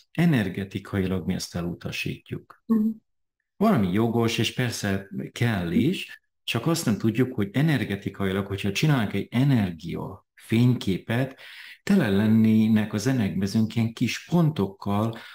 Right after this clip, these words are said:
Speaker 1: amik rajtunk kívül vannak, és belül, bennünk kéne, hogy legyenek. Ezeket hívják elutasításoknak, szeparációknak, azaz technikai nyelven diszociációknak.
Speaker 2: Mhm. Mhm.
Speaker 1: Az asztrál sík az a negyedik dimenziós lényünk,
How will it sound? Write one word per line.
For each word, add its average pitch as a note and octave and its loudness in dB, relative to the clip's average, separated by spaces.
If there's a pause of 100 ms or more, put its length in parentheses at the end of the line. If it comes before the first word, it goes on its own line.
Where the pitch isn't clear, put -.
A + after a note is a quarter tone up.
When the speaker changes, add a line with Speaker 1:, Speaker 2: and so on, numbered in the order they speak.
(120)
Speaker 1:
amik A#2 2
rajtunk B2+ -2
kívül A2 2
vannak, G2 -2 (180)
és F#2+ -8
belül, F2 -2
bennünk F#2 -2
kéne, F2 -4
hogy F#2 -4
legyenek. F#2 0
Ezeket G2 -2
hívják F#2+ -2 (320)
elutasításoknak, A2 -2 (240)
szeparációknak, G2 -2
azaz F#2+ -4 (220)
technikai A2 -2
nyelven F2 -4
diszociációknak. - -4
Speaker 2:
Mhm. G3+ 6 (580)
Mhm. G#3 2 (140)
Speaker 1:
Az - -6
asztrál G#2 0
sík B2+ 0
az A2+ 0
a A2+ 2
negyedik G#2+ 0
dimenziós F2+ -2
lényünk, A2+ 4